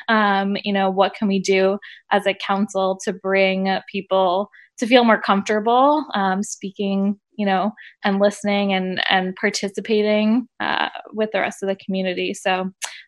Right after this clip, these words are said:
uh, I, I don't wanna say a grand speech either. I wanna let other people have their time, but just really, um, thank you to,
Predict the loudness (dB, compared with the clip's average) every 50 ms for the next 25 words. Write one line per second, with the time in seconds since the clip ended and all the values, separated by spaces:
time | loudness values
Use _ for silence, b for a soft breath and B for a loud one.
0 | B -2 -2 -2 0 0 0 0 0 -2 -4 -2 0 0 0 0 -2 -2 -6 -8
1 | _ _ _ _ _ _ _ _ _ _ _ _ B B B B B _ _ -18
2 | -2 0 2 2 2 2 0 -2 -2 -2 -2 -6 -8 _ -8 -8 -6 -6 -4 -2
3 | -2 -2 0 -2 -2 -2 -2 0 0 0 0 -2 -2 -4 -6 -6 -4 -2 -2 -2
4 | 0 0 -2 -2 -4 -4 -4 -2 -2 -2 -2 -2 -4 -4 -4 -2 0 0 2 2
5 | 0 -2 B B B B B B B -2 -2 0 0 -2 -2 -4 -4 -4 -4 -2
6 | -4 -4 -4 -4 -6 -6 -6 -4 -4 -4 -4 -4